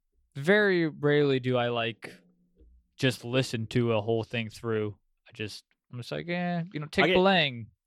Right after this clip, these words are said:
Speaker 1: I'm gonna
Speaker 2: it's
Speaker 1: hit that real quick."
Speaker 2: It's tough at work to sometimes listen because I get so, like, I have to, like, stop and, like, refocus on something or, like, have a conversation or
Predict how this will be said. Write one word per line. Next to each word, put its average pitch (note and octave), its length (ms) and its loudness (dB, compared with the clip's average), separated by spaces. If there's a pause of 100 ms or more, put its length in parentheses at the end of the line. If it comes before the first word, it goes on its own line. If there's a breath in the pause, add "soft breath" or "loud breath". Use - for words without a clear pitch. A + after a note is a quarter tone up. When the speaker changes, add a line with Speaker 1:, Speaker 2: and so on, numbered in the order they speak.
(320)
Speaker 1:
I'm B2+ 80 -8
gonna C3+ 80 -4
Speaker 2:
it's B2+ 80 -6
Speaker 1:
hit C#3 140 -2
that D3 240 -2 (160)
real A#2 180 -6
quick." A2 240 -6
Speaker 2:
It's G#2+ 160 -6
tough D3 280 -4
at B2 120 0
work B2 320 -2
to A2 480 -8
sometimes G2+ 600 -12
listen G2+ 340 -10
because G2+ 260 -6
I G#2 60 -4
get F#2+ 200 -10
so, G2+ 200 -4
like, G2 340 -6 (800)
I A2 60 -8
have A#2 180 -2
to, B2 100 -4
like, A2+ 220 -2
stop A2+ 380 -2
and, A2 80 -4
like, G#2 120 -4
refocus A2 640 -4
on A2 100 -4
something A2 420 -4
or, G#2+ 80 -4
like, G#2 200 -4
have A2 160 -4
a G#2+ 40 -8
conversation G#2 840 -6
or F#2+ 220 -6